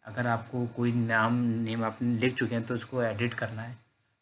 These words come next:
यहाँ से जाके आप edit का option यहाँ पे दिखेगा, edit on Google, तो इस पे जाके click करना है। Click करने के बाद आपको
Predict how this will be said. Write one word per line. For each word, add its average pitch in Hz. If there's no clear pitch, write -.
यहाँ 123
से 123
जाके 113
आप 120
edit 120
का -
option 107
यहाँ 107
पे 110
दिखेगा, 110
edit 113
on 117
Google, 104
तो -
इस -
पे 120
जाके 113
click -
करना 120
है। 127
Click 127
करने 120
के 117
बाद 113
आपको 120